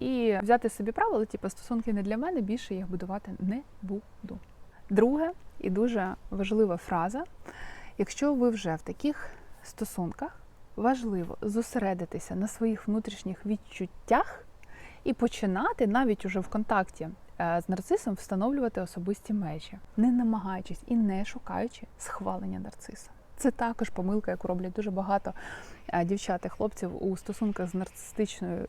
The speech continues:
е, людиною. Це пошук схвалення. Цього не буде ніколи. Робіть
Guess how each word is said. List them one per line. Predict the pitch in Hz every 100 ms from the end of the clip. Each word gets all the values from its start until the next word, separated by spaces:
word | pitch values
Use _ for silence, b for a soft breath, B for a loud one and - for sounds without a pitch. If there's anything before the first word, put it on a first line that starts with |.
| -
е, | -
людиною. | 190 190 311 392 214 202 B B -
Це | 208
пошук | - 196 240 - -
схвалення. | - - 170 - 104 - 214 - - -
Цього | - 208
не | 254
буде | 233 214 208
ніколи. | 190 - - 180 - - - -
Робіть | 226 226 196 247 330